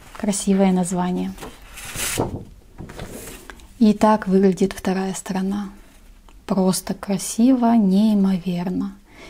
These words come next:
И тоже надписи, надписи прекрасные. Следующий лист выглядит,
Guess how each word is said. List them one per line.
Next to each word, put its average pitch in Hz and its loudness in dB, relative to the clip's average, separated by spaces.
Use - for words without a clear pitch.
И 202 2
тоже 196 4
надписи, 233 2
надписи 208 0
прекрасные. 190 -4
Следующий 202 0
лист 269 2
выглядит, 196 2